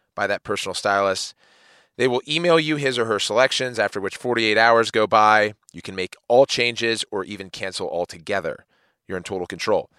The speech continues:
Then when you receive the clothes, you have seven days to tell Bombfell what you want to keep, sending the rest back. But here's my favorite part of the service.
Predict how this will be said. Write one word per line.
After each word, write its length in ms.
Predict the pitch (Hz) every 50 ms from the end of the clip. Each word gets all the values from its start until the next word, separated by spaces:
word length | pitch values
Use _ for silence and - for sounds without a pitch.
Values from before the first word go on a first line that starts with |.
| _ _ _ _ _ _ _ _ _
Then 140 | - 107 107
when 120 | 110 110 104
you 80 | 98
receive 280 | 90 87 - 165 180 156
the 80 | 160
clothes, 320 | - - 156 151 151 147 123
you 80 | 123
have 80 | 107 98
seven 220 | - - 113 110 113
days 140 | 110 107 -
to 80 | 95
tell 160 | - 113 104
Bombfell 480 | 87 110 101 101 101 - 104 104 101 95
what 160 | 95 98 -
you 80 | 92 90
want 100 | 92 90
to 40 | -
keep, 260 | - 87 - - - _ _ _ _ _ _ _ _ _ _ _ _
sending 240 | - 90 82 82 80
the 60 | 80
rest 200 | 80 78 - -
back. 380 | 127 107 85 - - - - _ _ _ _ _ _ _
But 80 | 87 85
here's 160 | 87 85 82
my 100 | 90 85
favorite 220 | 87 95 87 87
part 160 | - 98 90 85
of 40 |
the 60 | 80 -
service. 480 | - 147 139 113 82 71 - - -